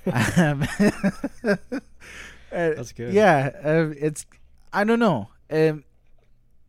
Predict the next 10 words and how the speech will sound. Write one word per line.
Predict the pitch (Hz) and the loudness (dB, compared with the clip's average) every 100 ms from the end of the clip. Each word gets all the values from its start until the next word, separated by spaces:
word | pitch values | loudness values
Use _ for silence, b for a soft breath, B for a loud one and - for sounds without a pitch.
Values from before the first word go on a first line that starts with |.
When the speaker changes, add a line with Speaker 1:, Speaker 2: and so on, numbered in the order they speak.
| - | -8
Speaker 1:
to | - 180 | 0 2
me, | 190 196 | 4 4
I | 180 | 4
think | 196 180 | 4 0
it | 151 | 0
kind | 175 165 | 2 2
of | 156 131 | 2 0
borders | 139 143 147 139 | 2 4 2 2
on, | 127 120 | 0 -2
like, | 117 101 | -4 -6